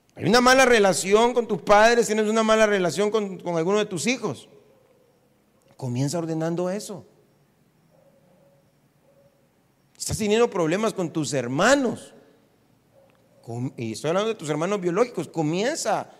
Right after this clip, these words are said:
hasta donde esté en tu, en tu fuerza, en tu, eh, en tu poder hacerlo, hazlo. Pero comienza a ordenar eso en tu familia, comienza a ordenar eso en tu casa.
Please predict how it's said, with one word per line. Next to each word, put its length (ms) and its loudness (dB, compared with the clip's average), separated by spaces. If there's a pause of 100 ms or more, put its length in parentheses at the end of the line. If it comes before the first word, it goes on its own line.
(140)
hasta 220 0
donde 240 2
esté 280 2
en 160 -4
tu, 400 -6
en 220 -8
tu 520 -6
fuerza, 460 0
en 100 -6
tu, 400 -4
eh, 760 -10
en 160 -6
tu 120 -4
poder 340 4
hacerlo, 440 4
hazlo. 720 0 (1300)
Pero 200 -4
comienza 540 2
a 220 6
ordenar 600 4
eso 380 0
en 100 -4
tu 160 -10
familia, 420 -2
comienza 380 0
a 40 6
ordenar 400 0
eso 220 -2
en 140 -2
tu 160 -12
casa. 580 0